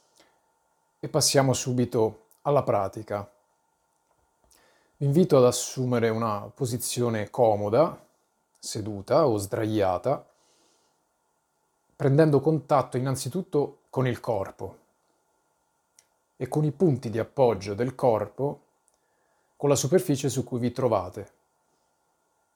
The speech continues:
Quindi i piedi, le gambe, i glutei, se siete semplicemente seduti, la schiena, le braccia, la nuca,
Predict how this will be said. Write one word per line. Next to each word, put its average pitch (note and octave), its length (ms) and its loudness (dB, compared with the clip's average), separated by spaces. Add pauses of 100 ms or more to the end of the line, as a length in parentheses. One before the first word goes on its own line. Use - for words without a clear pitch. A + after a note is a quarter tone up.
(320)
Quindi G#2+ 340 -6 (280)
i B2+ 80 -20
piedi, B2+ 800 0
le G#2+ 140 -8
gambe, A#2+ 680 0 (240)
i A2 120 -14
glutei, B2 540 0
se - 140 -10
siete G#2 560 -4 (100)
semplicemente A2+ 680 -6
seduti, A2 640 -6 (1080)
la A2+ 120 -2
schiena, B2+ 680 2
le G#2 100 -4
braccia, A2+ 640 -2
la G#2 140 -6
nuca, A#2+ 480 -4